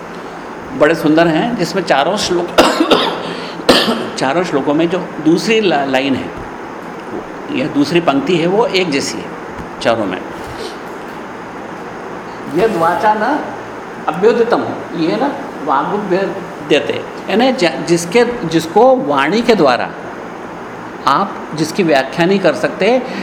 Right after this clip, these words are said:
क्योंकि वाणी उसी के द्वारा व्याख्या करने की क्षमता प्राप्त करती है। जिसको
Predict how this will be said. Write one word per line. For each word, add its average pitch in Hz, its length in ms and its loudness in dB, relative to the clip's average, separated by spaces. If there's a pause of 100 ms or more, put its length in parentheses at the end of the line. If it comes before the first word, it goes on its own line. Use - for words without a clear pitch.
(160)
क्योंकि 202 440 4 (360)
वाणी 160 680 4 (400)
उसी 202 280 4
के 247 200 6
द्वारा 185 500 4 (1500)
व्याख्या 135 400 2
करने 143 360 4
की - 160 -4
क्षमता 127 380 2
प्राप्त 113 300 -2
करती - 160 -8
है। - 1000 -12
जिसको 202 580 0